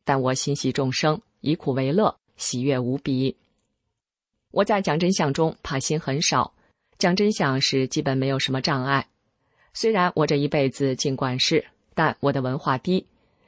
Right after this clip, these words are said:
在大法中很多事情不会做，尤其学电脑等事情上，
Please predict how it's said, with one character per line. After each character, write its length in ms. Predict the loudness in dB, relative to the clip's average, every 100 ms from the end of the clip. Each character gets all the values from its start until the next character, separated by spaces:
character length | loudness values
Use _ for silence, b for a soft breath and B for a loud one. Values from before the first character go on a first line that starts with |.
| _
在 140 | 0 2
大 140 | 2
法 180 | 0 0
中 220 | 2 2
很 160 | 0 -2
多 120 | 0
事 160 | 0
情 180 | -2 -2
不 120 | -2
会 180 | 0 0
做， 240 | 0 -2 -2 _ _ _ _
尤 140 | -2 0
其 240 | 2 0
学 200 | 2 0
电 180 | 0 0
脑 180 | 0 -2
等 180 | -2 -2
事 160 | -2
情 180 | -2 -2
上， 200 | 0